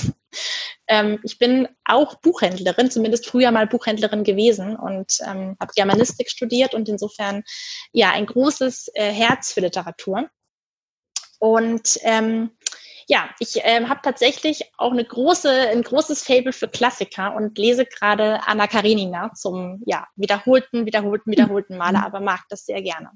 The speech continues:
Speaker 2: Mhm. Hab ich als Teenager gelesen das letzte Mal. Ich war auch völlig begeistert.
Speaker 1: Man muss ja ein bisschen reinkommen. Das ist ja oft auch bei den Klassikern so, dass man so ein bisschen, ähm, ja, sich irgendwie reinfuchsen muss. Aber,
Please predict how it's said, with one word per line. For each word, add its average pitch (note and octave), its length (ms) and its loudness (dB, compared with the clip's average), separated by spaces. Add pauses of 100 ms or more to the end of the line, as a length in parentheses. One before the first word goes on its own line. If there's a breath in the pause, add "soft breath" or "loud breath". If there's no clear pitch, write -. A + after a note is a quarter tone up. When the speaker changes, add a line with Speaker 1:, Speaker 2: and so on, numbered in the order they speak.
(260)
Speaker 2:
Mhm. A#3 760 6 (360)
Hab B3 160 2
ich - 320 -2 (240 loud breath)
als A3+ 240 4
Teenager G#3 560 4
gelesen F#3+ 420 0
das F#3+ 160 -4
letzte F#3+ 320 -4
Mal. F#3 220 4
Ich G3 100 -2
war F#3 100 2
auch - 60 0
völlig G3 360 2
begeistert. - 680 -4 (520 loud breath)
Speaker 1:
Man B3 180 4
muss F4+ 160 2
ja F4 80 4
ein C#4 80 2
bisschen C#4 300 0
reinkommen. A3+ 520 -4
Das - 120 -6
ist - 120 -4
ja B3+ 240 4
oft B3 260 2
auch - 200 -6
bei F#3 80 -2
den F3+ 160 -4
Klassikern G#3 580 -4
so, B3+ 140 0
dass C4 180 -4
man G#3+ 180 -4
so G#3+ 60 -4
ein G#3+ 140 -4
bisschen, A#3+ 560 -2
ähm, G#3+ 420 -2 (360 loud breath)
ja, F#3 420 2
sich A3 260 -2
irgendwie G#3+ 320 0
reinfuchsen D#4 920 0
muss. F4 260 -2
Aber, A#3 460 -2